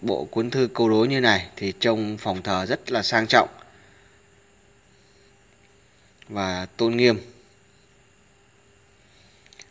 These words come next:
Thì quý vị thắc mắc là không biết nên mua câu đối cuốn thư ở đâu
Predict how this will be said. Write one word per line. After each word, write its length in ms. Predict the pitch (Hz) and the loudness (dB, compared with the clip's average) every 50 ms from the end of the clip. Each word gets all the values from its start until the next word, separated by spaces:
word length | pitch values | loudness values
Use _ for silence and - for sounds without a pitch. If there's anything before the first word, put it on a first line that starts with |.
| _ _ _ _ _ _ _ _ _ _ - - | _ _ _ _ _ _ _ _ _ _ -10 -6
Thì 280 | 110 110 107 104 101 101 - | -2 -2 0 -2 -2 -4 -2
quý 120 | - 123 127 | 0 0 4
vị 240 | 139 135 113 98 - - - - - - - - _ _ _ _ _ _ _ _ _ _ _ _ _ _ _ _ _ _ _ - | 6 6 6 6 2 -4 -12 -20 -20 -20 -20 -20 _ _ _ _ _ _ _ _ _ _ _ _ _ _ _ _ _ _ _ -14
thắc 160 | 147 139 - | -12 -6 0
mắc 260 | 147 147 143 143 - | 0 0 0 2 2
là 160 | 131 110 104 | 2 2 2
không 220 | 101 - - 123 123 | 2 0 -4 -2 -2
biết 200 | 147 143 - 139 | -2 -2 0 0
nên 220 | 135 135 131 131 | 0 0 0 2
mua 180 | 131 131 127 123 | 4 4 2 2
câu 240 | 127 - 131 127 | 2 2 4 6
đối 200 | 123 123 120 131 | 6 6 4 4
cuốn 200 | 127 - 135 135 | 2 0 -2 -2
thư 240 | 131 147 139 135 127 | -2 -2 0 2 2
ở 120 | 113 104 110 | 2 4 6
đâu 260 | 120 131 131 120 | 6 6 6 4